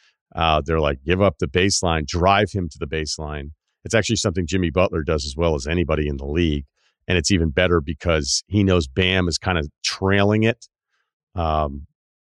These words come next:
and, and gets parallel to Butler and then finds the, the seam or the gap in between where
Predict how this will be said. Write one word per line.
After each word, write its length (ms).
and, 240
and 220
gets 300
parallel 520
to 80
Butler 600
and 120
then 200
finds 540
the, 540
the 100
seam 520
or 80
the 100
gap 440
in 100
between 460
where 260